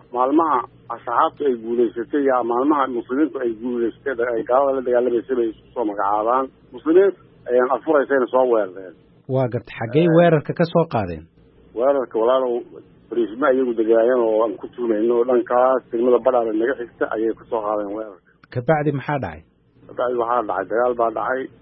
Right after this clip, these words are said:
Speaker 1: Dagaalkuna wuxuu ka dhacay degmada Kulbiyo, meel afkeeda oo magaalada dhexdeeda aan ahayn. Ilaahayna wuu jabiyey, Ilaahay guuldarru ka raaciyey. Ilaa lix nin oo meyda way, way ka tageen, meesha way kaga tageen. Ii soo sheegay nin, eh, nool oo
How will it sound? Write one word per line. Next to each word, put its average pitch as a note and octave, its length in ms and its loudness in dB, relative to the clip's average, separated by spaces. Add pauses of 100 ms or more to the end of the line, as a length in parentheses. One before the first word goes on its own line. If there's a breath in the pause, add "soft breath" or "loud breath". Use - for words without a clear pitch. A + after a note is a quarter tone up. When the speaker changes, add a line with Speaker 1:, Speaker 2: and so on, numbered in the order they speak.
(280)
Speaker 1:
Dagaalkuna A#2+ 400 0
wuxuu G#2 180 -4
ka C3 120 -2
dhacay G#2+ 200 0
degmada A2+ 300 2
Kulbiyo, A#2+ 360 -4
meel A#2+ 260 2
afkeeda A#2 360 -2
oo A2 140 2
magaalada A#2 320 2
dhexdeeda A2+ 280 0
aan G#2 180 -4
ahayn. B2+ 300 -2 (520)
Ilaahayna D3 400 4
wuu D3 180 0
jabiyey, B2 320 0
Ilaahay B2+ 280 2 (340)
guuldarru B2 400 -2
ka B2+ 120 -6
raaciyey. A#2 500 -2 (680)
Ilaa C3+ 340 2
lix C#3 200 0
nin B2+ 240 0
oo B2 120 2
meyda B2+ 280 4
way, G#2+ 160 4 (100)
way A2 200 -2
ka - 180 -10
tageen, G#2 280 0
meesha A#2 180 2
way A2 100 0
kaga B2 220 -2
tageen. C3 340 2 (340)
Ii C3+ 140 0
soo B2 180 -6
sheegay A2+ 380 2
nin, C3+ 220 2 (140)
eh, G2+ 460 -2 (120)
nool B2+ 340 2
oo G2 320 0